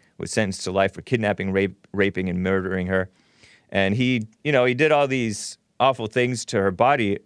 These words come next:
according to what the conviction claims, right? According to the news report anyway, right? And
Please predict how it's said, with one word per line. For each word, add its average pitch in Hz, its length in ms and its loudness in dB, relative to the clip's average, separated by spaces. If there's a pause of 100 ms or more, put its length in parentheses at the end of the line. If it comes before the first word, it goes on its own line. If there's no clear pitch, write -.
(120)
according 113 560 0
to 98 420 -4 (340)
what 110 180 -2
the 107 80 -8
conviction 117 600 -2
claims, 92 540 -4
right? 98 280 2
According 110 340 0
to 101 100 -10
the 95 100 -4
news 135 260 0
report 92 300 0
anyway, 90 260 -2
right? 98 240 0 (1300)
And 110 640 2